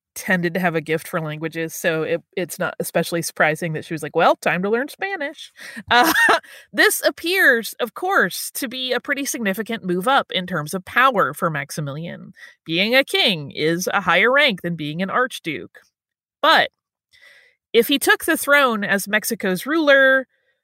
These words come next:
his brother, Emperor Francis Joseph, insisted that Maximilian would have to renounce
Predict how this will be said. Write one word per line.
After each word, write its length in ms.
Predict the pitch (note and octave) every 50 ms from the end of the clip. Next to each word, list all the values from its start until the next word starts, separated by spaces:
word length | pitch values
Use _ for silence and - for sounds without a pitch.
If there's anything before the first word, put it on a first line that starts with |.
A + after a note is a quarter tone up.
| _ _ _ _ _
his 200 | _ C#4 C#4 G#3+
brother, 320 | - A#3+ A#3+ A#3+ A#3+ A#3+ A3+
Emperor 400 | - A3 G#3+ A3 G#3 G3+ G3+ F#3+
Francis 420 | - G#3+ G3 F#3 - G3+ F#3 F3+
Joseph, 440 | - - B3+ C4+ A#3+ - A#3+ G3 -
insisted 560 | - F#3+ F#3 - A3 G3+ - - G3+ F#3 E3
that 120 | F#3 E3+
Maximilian 640 | E3 F#3+ G3 F#3+ - G#3 G3 G3 G3 G3 G3 F#3+ F3+
would 140 | F3 F3+ F#3+
have 160 | G3 F#3 -
to 100 | G#3 F#3+
renounce 400 | F#3 F3+ F3+ E3+ D#3+ E3 -